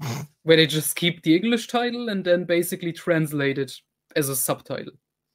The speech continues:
Speaker 1: <laughs> All right. So, The Long Walk's fascinating 'cause it was King's first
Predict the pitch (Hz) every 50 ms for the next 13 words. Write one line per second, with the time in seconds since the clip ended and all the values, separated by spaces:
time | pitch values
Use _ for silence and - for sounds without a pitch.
0 | _ _ _ - 190 160 _ - 320 320 - _ 277 _ _ _ - 277 285 -
1 | - _ _ _ _ _ _ - 139 139 139 139 131 123 139 175 127 101 - _
2 | _ _ _ _ _ _ _ _ _ _ _ _ - - - - 220 220 220 214
3 | - - _ _ _ _ _ _ _ _ _ 170 185 196 233 294 349 381 359 311
4 | 240 226 220 208 - - - - - - - 190 175 175 170 160 - 160 143 135
5 | 131 123 131 151 156 147 139 123 - 135 147 147 151 156 151 139 - - - -
6 | - _ _ _ - - - 208 220 220 220 - - - - - 247 220 214 226
7 | 220 - - - - - -